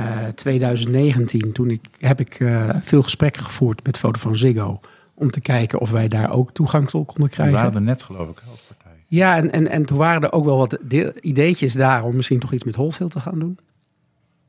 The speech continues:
Speaker 1: Dus die gesprekken zijn gevoerd. En, eh, toen kwam er in maart tweeduizend twintig kwam er een beroemde uitspraak van de, van de Hoge Raad, eh,
Speaker 2: Oh,
Speaker 1: naar
Speaker 2: ja.
Speaker 1: de, naar de A C M, waarbij, eh, want men had verwacht dat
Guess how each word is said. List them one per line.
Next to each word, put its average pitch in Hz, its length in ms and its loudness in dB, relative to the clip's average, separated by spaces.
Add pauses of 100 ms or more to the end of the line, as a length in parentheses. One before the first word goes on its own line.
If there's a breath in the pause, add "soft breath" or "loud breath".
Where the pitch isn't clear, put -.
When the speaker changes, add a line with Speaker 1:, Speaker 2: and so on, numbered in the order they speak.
(420)
Speaker 1:
Dus 147 160 2
die 143 120 2
gesprekken 151 340 0
zijn 135 180 2
gevoerd. 147 540 0 (460 soft breath)
En, 135 500 0
eh, 120 400 0
toen 113 200 -6
kwam 139 200 2
er 139 80 0
in 117 180 4
maart 156 440 0
tweeduizend 120 520 0
twintig 143 380 0
kwam 123 200 -2
er 123 100 0
een 120 80 0
beroemde 131 420 4
uitspraak 123 540 -2
van 127 220 -2
de, 117 260 0
van 123 140 -4
de 117 60 -2
Hoge 120 240 -4
Raad, 123 260 -2 (540 soft breath)
eh, 143 140 -8
Speaker 2:
Oh, 123 280 -4
Speaker 1:
naar 113 140 2
Speaker 2:
ja. 95 200 -2 (120)
Speaker 1:
de, - 80 -8
naar 123 120 0
de 117 80 -2
A - 120 -4
C 123 120 -4
M, 156 220 6
waarbij, 120 680 0
eh, 117 720 0
want 123 280 -2
men 131 220 4
had 123 340 0
verwacht 135 460 0
dat 131 260 -10